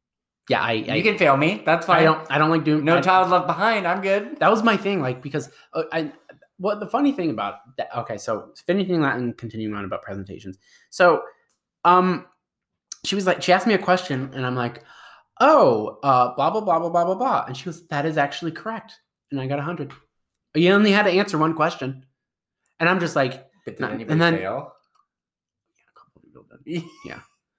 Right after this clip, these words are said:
Speaker 1: because they didn't, they obviously didn't read the book. Some of the questions
Speaker 2: Neither did you.
Speaker 1: Well, I read three pages, so that was more than them.
Speaker 2: But, like, was, but was
Speaker 1: It, they were fairly
Speaker 2: was
Speaker 1: simple
Speaker 2: the,
Speaker 1: que-,
Speaker 2: was
Speaker 1: they were
Speaker 2: the question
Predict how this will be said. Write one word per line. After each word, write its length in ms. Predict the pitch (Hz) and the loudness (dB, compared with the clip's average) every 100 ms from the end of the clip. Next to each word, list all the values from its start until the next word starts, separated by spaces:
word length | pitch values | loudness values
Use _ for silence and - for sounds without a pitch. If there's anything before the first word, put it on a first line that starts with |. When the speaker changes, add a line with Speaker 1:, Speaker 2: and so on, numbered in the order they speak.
| _ | _
Speaker 1:
because 160 | _ 113 | _ -10
they 100 | 127 | -8
didn't, 220 | 131 131 | -8 -6
they 120 | 135 | -4
obviously 420 | 131 123 131 131 123 | 0 0 -2 -6 -8
didn't 180 | 117 | -6
read 140 | 113 107 | -6 -8
the 60 | |
book. 180 | - 92 | -10 -12
Some 160 | - 208 | -6 -6
of 140 | 208 | -4
the 60 | 185 | -6
questions 280 | - 233 320 | 2 4 6
Speaker 2:
Neither 100 | 359 | 4
did 180 | 311 294 | 2 4
you. 440 | 381 415 320 339 | 6 8 8 6
Speaker 1:
Well, 320 | 185 208 196 - 302 - _ _ - | 6 6 4 0 -8 -16 _ _ -2
I 60 | 208 | 2
read 200 | 247 - | 2 0
three 160 | 214 | -6
pages, 360 | 196 185 190 208 | -2 -2 -2 -4
so 100 | 190 | -4
that 80 | 156 | -4
was 120 | 156 | -2
more 160 | 139 147 | -4 -4
than 140 | 160 | -4
them. 360 | 165 180 202 - _ _ _ | -2 -4 -8 -16 _ _ _
Speaker 2:
But, 80 | 175 | 0
like, 180 | 175 175 | 2 2
was, 240 | 175 170 131 147 - | 0 0 -4 -14 -14
but 160 | 156 147 | -12 -2
was 220 | 170 - - _ _ | -2 -2 -12 _ _
Speaker 1:
It, 140 | 233 247 | 2 6
they 100 | 294 | 6
were 80 | 339 | 4
fairly 220 | - 320 | 2 2
Speaker 2:
was 140 | 202 196 | 2 4
Speaker 1:
simple 200 | 254 202 | 2 2
Speaker 2:
the, 40 | - | -2
Speaker 1:
que-, 80 | 151 | 2
Speaker 2:
was 120 | 175 | 2
Speaker 1:
they 40 | |
were 60 | 226 | 2
Speaker 2:
the 100 | 180 - | -4 -2
question 640 | 170 160 160 - 185 185 | 2 2 2 -8 -10 -10